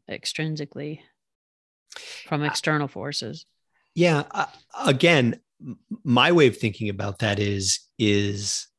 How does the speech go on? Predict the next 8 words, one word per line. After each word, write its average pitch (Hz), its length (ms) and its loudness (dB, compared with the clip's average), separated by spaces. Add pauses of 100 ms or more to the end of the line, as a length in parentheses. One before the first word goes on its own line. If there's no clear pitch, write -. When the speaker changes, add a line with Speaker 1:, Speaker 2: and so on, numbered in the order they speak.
(600)
Speaker 2:
whatever 113 1040 2 (920)
it 113 140 6
is 90 260 4
that's - 260 0
motivating 82 680 -4
them - 320 -8 (720)
is, 90 680 0 (140)
is, 98 320 -2